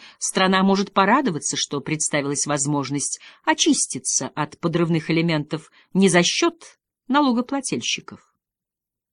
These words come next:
Речь мистера Гриффина была встречена аплодисментами.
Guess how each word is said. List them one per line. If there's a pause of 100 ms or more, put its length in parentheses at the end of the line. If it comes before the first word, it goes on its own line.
(400)
Речь
мистера
Гриффина
была
встречена
аплодисментами.